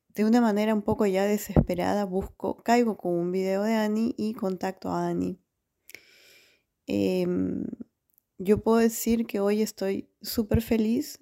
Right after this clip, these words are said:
súper contenta porque firmé mi contrato de trabajo hace dos días. Es el puesto que estaba buscando, es el puesto que quería manifestar. Em, es más, es más de lo que yo quería manifestar.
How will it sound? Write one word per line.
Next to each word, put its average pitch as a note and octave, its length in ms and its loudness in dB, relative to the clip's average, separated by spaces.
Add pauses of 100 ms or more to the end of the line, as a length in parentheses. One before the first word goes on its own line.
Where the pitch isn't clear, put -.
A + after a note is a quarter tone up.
(120)
súper A3 400 2
contenta G#3+ 580 -2
porque F#3+ 260 -8
firmé F#3+ 420 -2
mi G3+ 120 2
contrato G#3 500 -2
de G3 120 -2
trabajo G3 800 -2
hace F#3+ 280 -6
dos G3 220 -10
días. G#3+ 460 -4 (640)
Es - 240 -2
el F#3+ 140 -4
puesto A3 480 -2
que A3 80 -2
estaba G#3 300 0
buscando, A3 680 0
es G#3 240 -2
el F#3+ 100 -4
puesto G3+ 440 -4
que G3 140 -2
quería F#3+ 340 -2
manifestar. G3 840 -4 (760)
Em, F#3+ 840 -2 (340)
es G#3 100 -2
más, A3+ 480 2 (100)
es F#3+ 160 -6
más G#3 300 0
de F3+ 160 -2
lo E3+ 100 -2
que F3+ 140 -2
yo F3+ 140 -2
quería F3+ 260 -2
manifestar. F3+ 760 -4